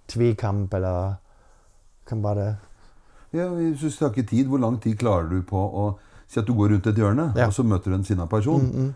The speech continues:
Speaker 2: som kanskje du er i relasjon med,
Speaker 1: Mm, mm.
Speaker 2: men du er helt uforberedt,
Speaker 1: Mm.
Speaker 2: og du får et eller annet, og noe av
Speaker 1: Mm.
Speaker 2: det sinnet går på, kanskje på deg,
Speaker 1: Ja,
Speaker 2: på
Speaker 1: ja.
Speaker 2: personen, eller,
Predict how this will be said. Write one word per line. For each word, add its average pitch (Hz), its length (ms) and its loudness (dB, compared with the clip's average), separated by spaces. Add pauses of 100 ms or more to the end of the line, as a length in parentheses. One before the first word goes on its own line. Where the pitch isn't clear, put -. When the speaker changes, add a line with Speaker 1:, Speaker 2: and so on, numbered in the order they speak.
Speaker 2:
som 110 160 -4
kanskje 92 320 0
du 95 300 2
er 85 120 0
i 92 120 0
relasjon 98 420 0
med, 165 180 0
Speaker 1:
Mm, 143 280 2
mm. 120 160 -2
Speaker 2:
men 113 140 2
du 107 100 4
er 107 60 4
helt 117 180 2
uforberedt, 117 480 -2
Speaker 1:
Mm. 139 120 0
Speaker 2:
og 107 80 2
du 113 60 2
får 98 280 0
et 92 100 -2
eller 120 100 -2
annet, 123 140 -6
og 110 100 0
noe 98 180 2
av 90 60 2
Speaker 1:
Mm. 95 40 0
Speaker 2:
det 101 100 -2
sinnet 95 340 -4
går 90 220 -4
på, 98 240 -2 (180)
kanskje 95 240 -2
på 92 100 0
deg, 85 300 0
Speaker 1:
Ja, 139 140 4
Speaker 2:
på 90 200 0 (160)
Speaker 1:
ja. 117 100 0 (180)
Speaker 2:
personen, 90 480 0
eller, 90 200 0